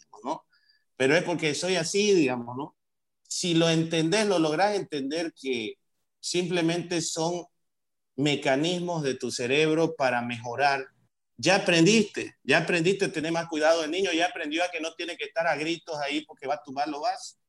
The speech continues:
Yo ya aprendí que tenía que guardar el trabajo a cada rato, que si no se iba a cortar la luz cualquier rato y se jodió el Excel, ¿no es cierto?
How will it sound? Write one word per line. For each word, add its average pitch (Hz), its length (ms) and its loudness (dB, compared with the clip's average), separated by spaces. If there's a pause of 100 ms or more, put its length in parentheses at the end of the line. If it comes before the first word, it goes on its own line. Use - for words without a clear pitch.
Yo 143 180 0
ya 170 180 6
aprendí 165 380 0
que 165 120 -4
tenía 156 420 -4
que 160 120 -4
guardar 143 440 2
el 165 140 -8
trabajo 151 360 -2
a 143 100 -6
cada 165 200 2
rato, 156 320 -4
que 151 60 -8
si 131 160 -12
no 147 120 -12
se 156 120 -12
iba 147 120 -6
a 143 40 -12
cortar 143 340 -4
la 147 120 -4
luz 143 180 -2
cualquier 143 360 -6
rato 147 300 -4
y 143 100 -2
se 117 180 -8
jodió 117 280 -4
el 143 100 -4
Excel, 160 480 -4
¿no - 80 -18
es - 60 -14
cierto? 120 320 -12